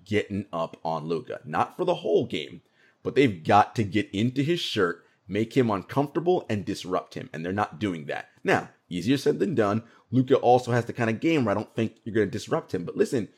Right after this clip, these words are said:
you've got to make things tough. We know this, Jenna. You're not gonna stop any superstar in this league. You're just not. Luka, LeBron, Steph, Kevin Durant, it,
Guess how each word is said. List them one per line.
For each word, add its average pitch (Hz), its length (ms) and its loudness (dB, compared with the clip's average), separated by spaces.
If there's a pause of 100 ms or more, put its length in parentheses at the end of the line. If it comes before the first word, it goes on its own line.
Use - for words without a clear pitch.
(260)
you've 156 260 -2
got 135 280 0
to 127 80 2
make 107 280 0
things 95 200 -6
tough. - 260 -4 (280)
We 180 140 0
know 123 160 4
this, - 200 -8
Jenna. 78 420 -8
You're 143 140 0
not 320 140 0
gonna 175 140 -4
stop 123 460 -4
any 104 180 -2
superstar - 560 -10
in 62 60 -14
this - 180 -16
league. 69 220 -14 (180)
You're - 100 -16
just 359 120 2
not. 53 220 -8 (480)
Luka, 127 300 4
LeBron, 98 1000 2
Steph, 98 420 0
Kevin 202 240 -4
Durant, 98 380 0
it, 131 180 -2